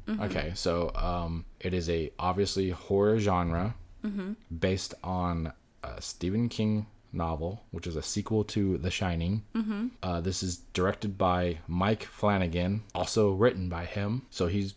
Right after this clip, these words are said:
Speaker 2: doing the, the whole thing.
Speaker 1: Yeah.
Speaker 2: Uh, it's a rated R movie. Good.
Speaker 1: Yeah.
Speaker 2: Uh, and it was released November eighth of twenty nineteen.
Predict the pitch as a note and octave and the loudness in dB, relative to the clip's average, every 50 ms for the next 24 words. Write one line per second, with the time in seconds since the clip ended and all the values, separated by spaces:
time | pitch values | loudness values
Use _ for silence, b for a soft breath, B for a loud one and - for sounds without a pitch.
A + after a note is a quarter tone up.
0 | - - F2+ F#2+ G2+ G#2 G#2+ G#2+ - - - - G#2 G2+ A#2+ A#3+ - - - G2+ | -4 0 2 4 4 4 4 2 0 -2 -2 2 4 8 8 8 8 8 6 6
1 | G2+ G#2+ - - - - - B3 G#3+ F#3+ A3+ B3 - B B B B B B B | 6 4 2 0 -2 -2 0 0 0 0 -2 -4 -6 B B B B B B B
2 | B B B B B B B - G2 G2+ G2 F#2+ F#2+ G2 - - - - - A2 | B B B B B B B 0 2 4 6 6 4 2 0 -2 -4 -2 -2 -2
3 | F#2+ - E2 G2+ F#2+ F#2 F#2 A2 A#2 B2+ C3 - - G#2+ G#2+ G#2 G#2 G2+ G2 F#2 | 0 0 0 2 2 4 6 6 8 6 6 4 6 6 6 6 6 6 4 2
4 | F2 F#2+ G#2 A2+ A#2+ - - E2+ D2+ D#2+ D2 - G2+ - - - - - - A#3+ | 2 2 0 0 -2 -6 -6 -4 -2 0 0 0 -2 -6 -6 -4 -2 0 0 -2
5 | G#3+ B B B B B B - - F#3 F#3 F#3+ F#3+ F#3+ - - - - - G#2+ | -2 B B B B B B -6 -2 0 2 4 4 4 2 0 0 0 2 4
6 | G#2+ A2 A2 - - A2+ A2+ A2+ A2 A2 G#2+ A#2 C3 B2+ - - - - - - | 4 4 4 4 4 6 6 6 8 6 6 6 6 4 2 -2 -10 -12 -18 -12
7 | - G2+ A2 A2+ A2+ B2+ C3 B2+ B2+ - C#3+ D3 B2 F2+ - - - G2 F#2 G#2+ | -6 -2 0 2 4 4 4 4 2 2 2 2 2 2 -2 -6 -4 2 4 4
8 | G#2+ G#2+ G#2+ G#2+ G#2+ - - - - - - G2+ A2 A#2 B2 B2+ - - - B2+ | 4 4 2 0 -6 -10 -14 -16 -8 -2 0 2 4 4 4 4 4 2 2 0
9 | A2 F2+ E2+ | 0 0 -2